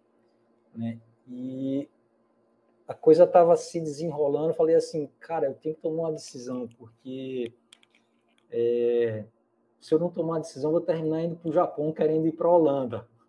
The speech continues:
<laughs> tá entendendo? E aí eu tive que declinar da, dessa opção de ir pro Japão sem saber o resultado,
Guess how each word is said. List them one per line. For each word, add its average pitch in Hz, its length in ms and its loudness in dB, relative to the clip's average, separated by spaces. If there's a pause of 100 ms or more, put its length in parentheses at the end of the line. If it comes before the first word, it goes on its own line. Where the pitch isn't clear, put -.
(220)
<laughs> - 0 -
tá - 160 -8
entendendo? 151 600 -4 (1200)
E 139 180 0
aí 147 180 2
eu 165 100 6
tive 160 300 -4
que 180 440 -6
declinar 143 880 2 (640)
da, 131 480 -2
dessa 131 380 -2
opção 131 540 -4
de 123 120 -10
ir 127 60 -8
pro 123 180 -14
Japão 127 500 -4
sem 180 240 -4
saber 156 420 -2
o 175 60 2
resultado, 147 840 2